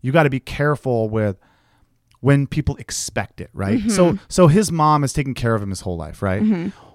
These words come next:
Speaker 1: What's gonna happen when his mom is no longer around? He goes to college. Is he gonna take care of his shit? Or is he gonna be like, "My mom used to make my lunch for me every day"? It's like,
Speaker 2: <laughs>
Speaker 1: you gotta fend for yourself. And you'll learn that. You'll learn that because you're forced to. It's sort of like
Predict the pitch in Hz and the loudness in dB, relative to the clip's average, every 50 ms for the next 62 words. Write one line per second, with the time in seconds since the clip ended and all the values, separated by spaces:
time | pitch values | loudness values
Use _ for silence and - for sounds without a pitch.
0 | _ _ _ 123 151 185 185 - - 196 170 147 151 147 - 151 143 135 123 127 | _ _ _ 0 0 0 0 2 0 0 2 4 2 2 2 0 0 0 0 -2
1 | 120 104 120 123 123 123 120 113 101 113 113 107 104 98 98 92 92 90 95 85 | -2 -2 0 2 2 2 2 0 -2 -2 -2 -2 0 -2 -2 -2 -4 -4 -4 -4
2 | 78 80 87 - - 151 143 147 135 120 - 123 - - 120 113 107 98 92 - | -6 -8 -10 -2 -2 0 2 2 2 2 0 -8 -6 -2 -2 -2 -2 -2 -6 -12
3 | - - - 113 95 110 123 123 120 113 - 123 - - 120 117 117 117 120 - | -16 -12 -12 -8 -6 -4 -2 -2 -4 -2 -4 -6 -4 -2 -2 -2 0 -2 -4 -6
4 | - 127 127 165 - - 113 107 113 123 123 120 113 113 - 127 131 135 143 180 | -4 -4 -4 -4 -4 -4 -6 -4 -2 -2 -2 -2 -2 -2 0 0 2 2 2 2
5 | 226 202 143 120 - - 127 127 - 139 131 123 139 170 190 - - 131 117 113 | 2 2 0 -2 -2 -2 -4 -4 -4 -4 -4 -2 -2 -2 -4 -6 -6 -4 0 0
6 | 110 - - 127 - 165 170 156 - 254 - 120 - - 202 - - - - - | 0 0 0 -2 -2 0 2 2 2 2 0 -2 -6 -8 -16 -16 -16 -20 -20 -10
7 | _ 160 165 220 196 170 - 175 165 139 - 131 123 - 160 135 117 - 180 220 | _ 0 2 2 2 4 2 0 -2 0 -2 -4 -2 0 0 0 0 0 0 0
8 | 262 277 233 160 135 123 123 127 123 123 139 180 - - 180 190 185 175 156 151 | 0 2 2 2 4 4 2 2 0 0 0 -2 -2 -2 -2 0 2 2 2 2
9 | 156 156 160 160 156 - 175 165 - - 160 151 151 - - 180 185 175 160 - | 0 0 0 -4 0 0 0 0 0 -2 -4 -4 -4 -4 -4 -2 0 0 0 -2
10 | - - 117 98 98 - - 165 160 151 135 127 120 | -6 -10 -10 -10 -10 -6 -4 -4 -2 0 -2 -2 -4